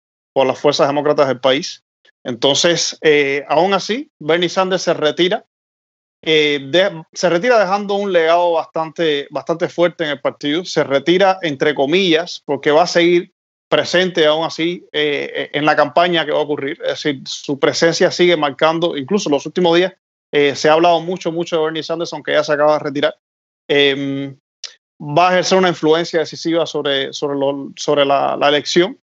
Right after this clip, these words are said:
Hay que preguntarse qué pasó con la campaña de Bernie Sanders. Estoy seguro que Luis y Arturo van a, a comentar sobre eso. Yo creo que podemos preguntarnos si la campaña fue demasiado confrontacional, quizás.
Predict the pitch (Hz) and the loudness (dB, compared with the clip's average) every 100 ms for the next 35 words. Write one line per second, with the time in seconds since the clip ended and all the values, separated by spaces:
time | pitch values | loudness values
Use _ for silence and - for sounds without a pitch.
0 | _ - - - _ _ _ _ - 180 | _ -20 -20 -20 _ _ _ _ -2 0
1 | 196 190 180 170 175 175 160 170 165 - | 2 0 0 0 -4 -4 -6 -6 -6 -4
2 | 170 160 151 - 156 151 147 147 147 - | -4 -2 -4 -4 -4 -2 -2 -2 -6 -4
3 | 156 180 165 156 - 151 175 170 170 156 | -4 -4 -8 -8 -2 2 4 4 2 2
4 | 147 160 165 151 - 156 151 151 156 143 | 2 2 0 0 -2 0 2 2 0 -2
5 | 139 143 139 143 143 160 160 160 147 156 | -2 -4 -2 -2 -2 2 2 2 0 0
6 | - 220 - - 151 143 160 165 160 160 | -4 -12 -14 0 2 4 4 2 2 2
7 | 151 151 139 _ _ _ _ 156 175 180 | 2 -2 -6 _ _ _ _ 0 0 2
8 | 180 160 175 175 165 156 143 131 156 160 | 0 2 0 0 -2 -2 -2 -2 -2 -2
9 | - 170 165 151 147 156 156 160 143 151 | -2 0 0 0 -2 0 0 -2 -6 -4
10 | 139 139 147 147 151 147 - 160 175 - | -4 -4 -2 -2 -2 -4 0 -2 -2 -14